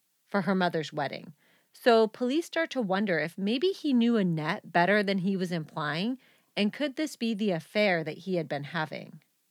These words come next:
So the creek that Annette is found in is connected to a road that leads very near to where Bobby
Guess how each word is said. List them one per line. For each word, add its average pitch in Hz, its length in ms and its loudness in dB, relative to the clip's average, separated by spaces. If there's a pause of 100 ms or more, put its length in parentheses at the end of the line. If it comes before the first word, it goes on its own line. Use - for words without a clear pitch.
(220)
So 233 340 6
the 208 140 -2
creek - 380 -4
that 370 120 -2
Annette 190 420 2
is 175 200 -4
found 160 360 -4
in 262 300 -2 (920)
is 294 240 2
connected 196 840 -2 (680)
to 285 580 -2
a 226 160 0
road 180 720 0 (140)
that 175 240 -2
leads 208 320 -2
very 196 420 0
near 185 240 0
to 170 80 -2
where 165 200 -2
Bobby 156 720 -4